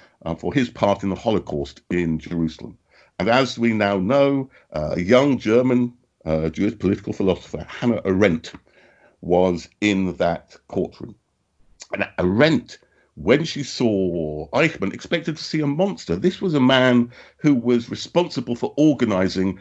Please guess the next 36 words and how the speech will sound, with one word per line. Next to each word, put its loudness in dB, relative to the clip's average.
the -6
transport -4
of -12
Jewish -2
people -8
to -6
their -2
death -2
in -6
the -6
Holocaust. -10
He 2
was 2
the, -6
one 0
of 2
the 0
greatest -2
mass 0
murderers 2
in 4
history. -2
He 4
had 0
arranged 4
for -6
the -4
murder 0
of -4
millions 0
of -12
people. -6
And 2
ex-, -4
people 0
expected, 0